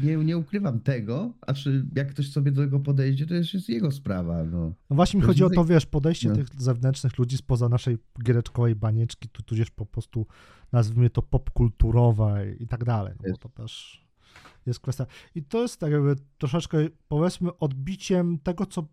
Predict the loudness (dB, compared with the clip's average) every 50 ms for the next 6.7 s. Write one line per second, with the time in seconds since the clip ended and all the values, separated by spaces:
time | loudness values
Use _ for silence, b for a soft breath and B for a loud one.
0 | _ _ _ _ _ _ _ _ 0 2 2 0 0 0 0 2 4 4 4 2
1 | 2 -2 -8 _ _ _ -2 0 0 0 0 0 -2 -2 -2 -4 -6 -2 -2 -4
2 | -4 -4 -12 -20 -20 -20 _ _ 0 2 4 4 4 4 4 4 4 4 4 4
3 | 2 0 -2 -10 -8 -6 -4 -2 -4 -4 -4 -6 -8 -8 -6 -6 -10 -10 B B
4 | B B B B _ 0 0 0 0 -4 -4 -4 -6 0 2 4 4 4 4 4
5 | 2 2 0 B B B B B B B B B B _ 2 2 4 4 4 4
6 | 4 4 2 2 2 4 4 6 6 4 2 -2 -10 -10